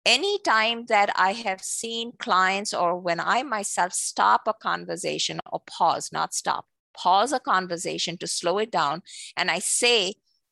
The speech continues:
to somebody with a lot of just genuineness, saying, "This is not working for me. I, I, I, I'm not feeling listened to, and I suspect that's true for you.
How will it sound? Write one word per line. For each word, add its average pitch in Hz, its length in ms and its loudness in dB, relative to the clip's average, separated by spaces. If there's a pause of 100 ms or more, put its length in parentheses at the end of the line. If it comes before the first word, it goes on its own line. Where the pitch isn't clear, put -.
(200)
to 202 80 -4
somebody 175 640 2
with 196 200 -4
a 214 60 -2
lot 202 360 2
of 415 140 -4 (200)
just 285 300 -6
genuineness, 208 800 0
saying, 233 460 0 (320)
"This 440 180 0
is 508 180 2
not 175 320 0
working 202 520 -6
for 151 280 -2
me. 110 460 -8 (800)
I, 214 200 0
I, 202 180 0 (100)
I, 202 180 0 (100)
I'm 220 220 -2
not 294 240 2
feeling 247 540 -6
listened 214 720 -4
to, 175 520 -2
and 202 140 0
I 214 80 2
suspect - 680 0
that's 208 300 0
true 240 260 -8
for - 200 -4
you. 165 520 -4